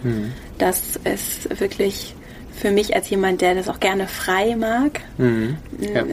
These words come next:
Speaker 2: ein tiefer Mindset-Prozess auch.
Speaker 1: Ja.
Speaker 2: Und da helfen mir auch so Pufferzeiten sehr, sehr gut, die ja im Prinzip auch dieses fünfundzwanzig
Speaker 1: Quick Meeting.
Speaker 2: Minuten, beziehungsweise
Speaker 1: Mhm.
Speaker 2: Quick Meeting, genau,
Speaker 1: Ja.
Speaker 2: fünfzig Minuten, genau diesen Puffer
Speaker 1: Ja.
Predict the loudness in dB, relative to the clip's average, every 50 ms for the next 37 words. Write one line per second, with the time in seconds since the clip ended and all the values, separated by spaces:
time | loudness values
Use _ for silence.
0 | -4 -4 -4 -4 -4 0 2 2 2 4 4 4 4 6 6 6 4 4 2 0
1 | 0 2 4 6 6 6 6 4 2 2 2 -2 -12 -8 -6 -4 0 2 2 2
2 | 2 0 -4 -4 -2 0 0 0 -2 -4 -10 -16 -16 -16 -16 -16 -16 -12 -8 -6
3 | -6 -6 -6 -8 -14 -18 -8 -6 0 0 2 2 4 2 2 2 2 2 4 4
4 | 2 2 -2 -4 -4 -2 0 2 2 2 2 0 0 2 2 2 2 0 0 0
5 | 0 0 2 2 2 4 2 2 4 4 2 2 2 -2 -4 0 2 4 4 4
6 | 2 0 -2 -2 -2 -2 -2 -2 0 2 2 2 2 2 2 0 2 2 0 -2
7 | -4 -8 -12 -14 -14 -12 -6 -2 4 4 4 4 6 4 4 6 6 4 4 4
8 | 2 0 0 0 0 -2 -2 0 0 0 0 0 0 0 2 2 2 0 0 -2
9 | -2 -2 -2 0 0 0 0 0 0 0 0 0 0 0 2 4 4 4 2 0
10 | -4 -8 -6 -6 -6 -6 -6 -6 -6 -4 -2 -2 0 0 0 -2 0 0 -2 -2
11 | -2 -4 -10 -12 -12 -12 -14 -14 -14 -14 -6 0 2 4 4 6 4 4 4 2
12 | 2 0 0 0 -2 -2 -2 0 2 2 2 2 0 0 0 0 0